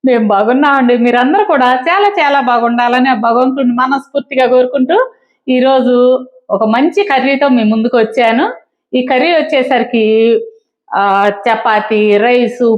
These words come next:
పుల్కా, దేంట్లోకైనా కాంబినేషన్ సూపర్గా ఉంటుందండి. హెల్దీ కర్రీ అన్నమాట.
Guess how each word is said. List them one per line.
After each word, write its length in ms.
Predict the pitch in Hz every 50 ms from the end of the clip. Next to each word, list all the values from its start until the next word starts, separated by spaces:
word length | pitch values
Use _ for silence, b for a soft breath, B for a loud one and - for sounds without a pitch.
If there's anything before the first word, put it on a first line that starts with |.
| 220 -
పుల్కా, 400 | 269 269 277 269 269 285 269 247
దేంట్లోకైనా 840 | 240 214 214 262 285 311 330 320 311 320 302 269 262 294 302 311 330
కాంబినేషన్ 680 | 320 320 277 269 269 262 262 262 262 254 262 294 285 285
సూపర్గా 640 | 285 - 269 269 294 277 285 277 269 240 247 247
ఉంటుందండి. 600 | 233 233 233 - 285 254 247 220 208 214 226 311 453 508 - - _ _ _ _ _ _
హెల్దీ 340 | 240 233 226 220 226 269 262 262
కర్రీ 280 | 254 226 208 202 208 202
అన్నమాట. 560 | 190 190 190 196 196 190 - 269 349 453